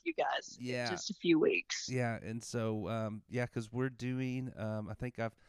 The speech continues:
Speaker 2: I don't know if I've told, we're, we're doing the last week of Jesus. Um, you and I have ta-, been talking about this for
Speaker 1: Yes.
Speaker 2: for several months now, actually, and, uh, and it's just e-, every Sunday we're gonna go through,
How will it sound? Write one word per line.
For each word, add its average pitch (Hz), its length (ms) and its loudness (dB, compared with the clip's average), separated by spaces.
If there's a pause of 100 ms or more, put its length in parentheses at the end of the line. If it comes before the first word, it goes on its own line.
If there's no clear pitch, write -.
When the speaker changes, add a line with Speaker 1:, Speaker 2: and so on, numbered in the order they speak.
(200)
Speaker 2:
I 117 40 -2
don't 110 80 -2
know 113 40 0
if 110 120 -4
I've 110 120 -2
told, 120 320 0
we're, 120 140 -2 (140)
we're 117 160 0
doing 117 260 0
the 107 100 -2
last 113 420 -2
week 117 260 -6
of 107 100 -8
Jesus. 127 680 -10 (120)
Um, 107 420 -2
you 120 140 0
and 117 80 2
I 113 60 2
have 120 300 -2
ta-, - 140 -6
been 110 160 -6
talking 113 300 -4
about 107 220 -4
this 113 180 -6
for 202 240 -2
Speaker 1:
Yes. 170 720 4
Speaker 2:
for 107 120 0
several 107 340 -2
months 123 280 -2
now, 104 200 -2
actually, 104 560 -6 (120)
and, 104 320 -6
uh, 101 220 -4 (480)
and 113 220 -2
it's 110 120 -4
just - 260 -4
e-, 147 200 2
every 156 260 2
Sunday 160 480 2
we're 123 200 -2
gonna 127 260 -2 (160)
go 120 280 2
through, 117 520 -4